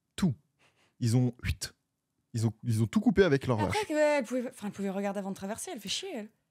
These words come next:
Speaker 1: Quatre-vingt-dix kilomètres heure, la vache, elle
Speaker 2: Oh.
Speaker 1: ressemble à rien.
Speaker 2: Mais il y a plus de vaches.
Speaker 1: Ah oui, oui, là, c'est, euh.
Speaker 2: Mais c'est dangereux de fou. Mais la voiture va bi-, les gens vont bien.
Speaker 1: On va bien.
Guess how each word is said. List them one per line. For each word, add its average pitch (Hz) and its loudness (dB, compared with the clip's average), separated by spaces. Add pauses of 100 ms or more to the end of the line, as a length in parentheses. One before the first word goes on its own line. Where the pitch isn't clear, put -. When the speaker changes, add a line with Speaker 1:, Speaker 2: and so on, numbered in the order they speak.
(120)
Speaker 1:
Quatre-vingt-dix 151 2
kilomètres 139 2
heure, 165 2
la 123 4
vache, 147 4
elle - -2
Speaker 2:
Oh. 127 -2
Speaker 1:
ressemble 120 2
à 131 4
rien. 113 0 (200)
Speaker 2:
Mais 180 -4
il 147 -6
y 147 -8
a - -10
plus 240 -8
de 240 -6
vaches. 226 -4
Speaker 1:
Ah 110 2
oui, 131 4
oui, 107 0
là, 101 -8
c'est, 104 -8
euh. 98 -6 (1160)
Speaker 2:
Mais 170 -14
c'est - -8
dangereux 180 -2
de 190 0
fou. - -4 (220)
Mais 220 4
la 202 6
voiture 226 -2
va 262 -2
bi-, 196 -6
les 190 0
gens 240 -2
vont 415 -4
bien. 240 -2 (500)
Speaker 1:
On 196 10
va 185 10
bien. 113 0